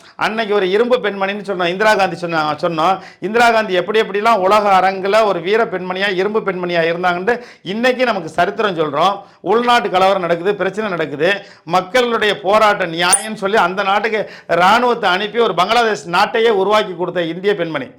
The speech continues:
இந்திய பிரதமர். சரியா? உங்களுக்கு ஏன், அ, தில் இல்ல? நாங்க அது என்ன, நான் என்ன சொல்றேன்னா, நீங்க இருபத்தஞ்சு பர்சன்ட் நீங்க வரிய சொன்னதுக்கு பிறகு, நீங்க அடுத்த ஸ்டெண்ட் போடணுமா இல்லையா அவங்க கூட? சரி, உங்களோட இந்தந்த உறவுகளை நாங்க கட் பண்ணிக்கிறோம், ராணுவ உறவை கட் பண்ணிக்கிறோம், வெளிநாட்டு தொடர்பை கட் பண்ணிக்கிறோம்,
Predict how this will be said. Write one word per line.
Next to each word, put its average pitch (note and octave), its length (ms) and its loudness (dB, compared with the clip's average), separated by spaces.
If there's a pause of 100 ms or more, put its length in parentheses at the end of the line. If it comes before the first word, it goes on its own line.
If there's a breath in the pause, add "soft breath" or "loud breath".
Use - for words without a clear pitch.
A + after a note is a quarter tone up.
(220 soft breath)
இந்திய G3+ 280 0
பிரதமர். E3+ 400 0
சரியா? F3 400 0 (240 loud breath)
உங்களுக்கு A#3 360 0
ஏன், C4 200 4
அ, G#3 360 2
தில் A3 260 -2
இல்ல? F3+ 440 0 (340 soft breath)
நாங்க G#3+ 240 2
அது G3+ 160 0
என்ன, F3+ 380 -4
நான் D#3 280 -2
என்ன A3+ 40 -2
சொல்றேன்னா, F#3 500 -2 (220 loud breath)
நீங்க F3 360 -2
இருபத்தஞ்சு F3 320 -2
பர்சன்ட் G#3+ 220 -2
நீங்க G3+ 200 -4
வரிய F#3 400 2
சொன்னதுக்கு G3 420 -4
பிறகு, G3 400 0
நீங்க B3+ 360 0
அடுத்த B3 280 0
ஸ்டெண்ட் B3+ 260 -2
போடணுமா A3 400 -2
இல்லையா G#3 240 0
அவங்க F#3 180 -6
கூட? E3 320 -2 (160 loud breath)
சரி, A3 220 2
உங்களோட G#3+ 300 2
இந்தந்த G#3 340 0
உறவுகளை G3+ 440 2
நாங்க E3+ 240 -2
கட் E3+ 200 -2
பண்ணிக்கிறோம், E3+ 480 -4 (220 loud breath)
ராணுவ G#3+ 400 2
உறவை F#3+ 300 4
கட் E3 180 -6
பண்ணிக்கிறோம், E3+ 400 -4
வெளிநாட்டு A3 360 0
தொடர்பை F3+ 320 -4
கட் D#3+ 200 -6
பண்ணிக்கிறோம், E3+ 440 -2